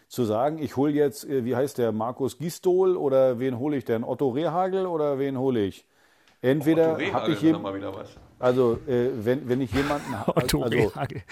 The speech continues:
Speaker 1: und es ist,
Speaker 3: Oh
Speaker 1: es ist
Speaker 3: Gott.
Speaker 1: doch auch ein Fehler, nach dem siebten Spieltag einen Retter zu installieren. Das ist ja auch, die, die Frage
Speaker 3: Genau.
Speaker 1: müssen wir uns doch auch mal stellen. Wollen wir jetzt da einen Retter hinstellen, der sagt, naja, wir wollen nur nicht absteigen?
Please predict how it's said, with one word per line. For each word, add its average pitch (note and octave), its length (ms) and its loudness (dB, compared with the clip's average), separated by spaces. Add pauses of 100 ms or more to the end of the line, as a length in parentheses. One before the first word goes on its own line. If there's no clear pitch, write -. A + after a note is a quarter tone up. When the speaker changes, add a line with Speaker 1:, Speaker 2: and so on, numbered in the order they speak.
(240)
Speaker 1:
und C#3+ 180 4
es D#3 160 2
ist, - 260 -4
Speaker 3:
Oh C3+ 40 -2
Speaker 1:
es B2 100 -4
ist - 160 -6
Speaker 3:
Gott. - 160 -2
Speaker 1:
doch C#3 60 -2
auch B2+ 100 -4
ein B2 80 -2
Fehler, D3 480 2
nach B2+ 160 -4
dem A#2+ 140 -4
siebten D3 320 -8
Spieltag C3 640 -6 (340)
einen G#2 260 -4
Retter A2+ 420 0
zu - 160 -12
installieren. F2+ 760 -10 (460)
Das G#2 140 -6
ist A#2 120 -6
ja B2 100 -4
auch, D3 160 -2
die, A#2 140 -6
die A2+ 120 -4
Frage B2+ 220 -2
Speaker 3:
Genau. C3 100 -2
Speaker 1:
müssen C3 200 -4
wir B2 60 -4
uns A2+ 120 -6
doch - 140 -8
auch C3+ 200 -4
mal A#2 180 -4
stellen. G2 460 0 (280)
Wollen C#3 240 2
wir C#3+ 80 4
jetzt C#3 260 2
da A#2+ 80 2
einen A2 100 -2
Retter C3+ 260 0
hinstellen, D#3+ 420 0
der C3 120 0
sagt, B2 220 -2
naja, A#2 200 0
wir A2 120 -2
wollen A#2 160 0
nur A2+ 120 -2
nicht G#2+ 160 -6
absteigen? E3 600 -8